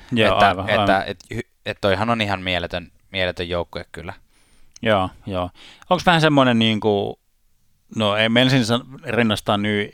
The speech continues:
Speaker 1: England Patriotsiin tai
Speaker 2: Mut
Speaker 1: tai
Speaker 2: kun sitäkin kannatti
Speaker 1: Ba-,
Speaker 2: Barce-,
Speaker 1: Barce-,
Speaker 2: niin pitkälti
Speaker 1: Barcelona.
Speaker 2: vaan yksi pelaaja sitä Patri-,
Speaker 1: Niin.
Speaker 2: no ei nyt tietenkään yksi
Speaker 1: Mut et
Speaker 2: pelaaja.
Speaker 1: niinku, miet-, siis tällä niinku konseptina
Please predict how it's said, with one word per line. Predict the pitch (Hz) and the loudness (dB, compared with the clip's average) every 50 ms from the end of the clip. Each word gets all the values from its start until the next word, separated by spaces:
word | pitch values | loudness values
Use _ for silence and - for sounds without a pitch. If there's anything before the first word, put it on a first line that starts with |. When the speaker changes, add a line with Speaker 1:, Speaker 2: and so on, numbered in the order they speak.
| _ _ _ - - | _ _ _ -8 -8
Speaker 1:
England | 104 98 95 92 - - | -6 -4 -4 -6 -4 -2
Patriotsiin | 104 95 92 92 - - - 98 92 90 - - - 90 90 92 | -2 0 0 -2 -4 -6 -8 -8 -8 -8 -10 -10 -10 -10 -10 -8
tai | - 90 92 98 104 - _ - - - - - - - - - - - - | -6 -6 -6 -6 -8 -10 _ -20 -20 -20 -20 -20 -20 -20 -20 -20 -18 -16 -10
Speaker 2:
Mut | 101 - - | -6 -2 2
Speaker 1:
tai | 107 101 | 2 2
Speaker 2:
kun | 101 | 2
sitäkin | 190 220 226 214 165 - | 2 0 0 0 0 2
kannatti | - 151 139 127 120 123 120 | 4 4 4 4 2 2 4
Speaker 1:
Ba-, | 117 | 4
Speaker 2:
Barce-, | 117 120 | 6 4
Speaker 1:
Barce-, | 123 120 - 113 | 4 2 0 0
Speaker 2:
niin | 151 147 127 | 0 2 4
pitkälti | 117 120 113 110 - 110 | 4 4 4 4 4 2
Speaker 1:
Barcelona. | 101 92 98 98 98 | 2 4 2 2 4
Speaker 2:
vaan | 98 98 98 | 4 2 2
yksi | 104 107 101 - - | 2 -2 -2 -4 -6
pelaaja | - - 95 92 90 87 85 80 85 - | 0 2 2 2 2 0 -2 -4 -8 -8
sitä | - - | -8 -6
Patri-, | - 101 92 98 98 98 | -4 -2 0 0 0 -2
Speaker 1:
Niin. | 98 95 - | -4 -6 -6
Speaker 2:
no | 101 101 | -4 0
ei | 101 107 | 0 0
nyt | 107 104 - - | 0 -2 -4 -4
tietenkään | 101 95 98 90 - 92 | -4 -4 -4 -2 -2 -2
yksi | 95 90 - | 0 2 2
Speaker 1:
Mut | 131 123 | 4 6
et | 135 | 6
Speaker 2:
pelaaja. | 92 90 135 | 4 6 4
Speaker 1:
niinku, | 135 127 117 127 127 127 | 4 4 4 2 0 0
miet-, | 123 131 127 127 120 117 | 0 0 0 0 0 -2
siis | - 120 107 | -8 -6 0
tällä | - 123 117 113 110 110 | 0 2 4 4 2 2
niinku | 113 110 104 113 | 0 0 -2 -4
konseptina | - - 117 117 113 101 107 - - - 98 90 87 87 90 95 | -2 0 2 2 2 2 -2 -4 -4 -6 -4 -2 0 -2 -2 -4